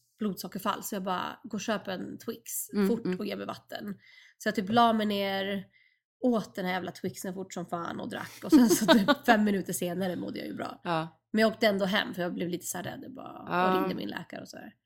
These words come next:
Speaker 2: Mm. Ja, det är lite läskigt. Så då, jag kommer ihåg, vad hette det där? Typ, inte Dextropur. Men vad fan hette det? Typ så här druvsocker eller såna, så här tabletter.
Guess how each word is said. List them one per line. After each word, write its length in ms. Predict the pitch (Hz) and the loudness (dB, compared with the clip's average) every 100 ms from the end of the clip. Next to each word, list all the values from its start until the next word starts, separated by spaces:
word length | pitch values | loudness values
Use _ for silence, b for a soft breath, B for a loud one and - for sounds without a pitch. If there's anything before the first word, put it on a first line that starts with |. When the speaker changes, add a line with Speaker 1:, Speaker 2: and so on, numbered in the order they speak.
| - | -6
Speaker 2:
Mm. 420 | 190 202 214 220 - _ _ _ - | -2 0 -2 -6 -10 _ _ _ -4
Ja, 80 | |
det 80 | 214 | 0
är 40 | 269 | 0
lite 160 | 226 | 0
läskigt. 480 | 190 185 - - - | -4 -4 -4 -6 -4
Så 80 | 190 | 0
då, 240 | 202 185 90 190 185 - B B B | 2 2 -2 -8 -12 -14 B B B
jag 80 | 202 | -4
kommer 220 | 226 247 | 0 2
ihåg, 160 | 214 - _ _ _ _ _ _ | 0 -4 _ _ _ _ _ _
vad 120 | - | -12
hette 340 | 202 359 _ - | -10 -12 _ -10
det 80 | 254 | -10
där? 220 | - - _ | -10 -12 _
Typ, 120 | - - _ 233 | -14 -14 _ -10
inte 140 | 240 196 | -10 -10
Dextropur. 840 | - - - - - - - - - | -10 -10 -12 -14 -18 -12 -12 -10 -8
Men 120 | 208 | -4
vad 120 | 254 | -4
fan 100 | 277 | -4
hette 280 | 247 269 - | -6 -6 -6
det? 60 | 139 | -8
Typ 220 | - 196 | -6 -6
så 60 | 196 | -6
här 60 | |
druvsocker 720 | 208 226 247 - 131 - - | -2 0 -2 -4 -6 -8 -6
eller 120 | 147 185 | -4 0
såna, 160 | 196 | -2
så 80 | 165 | -2
här 80 | 156 - | -8 -4
tabletter. 640 | 180 190 151 _ - | -4 -2 -4 _ -6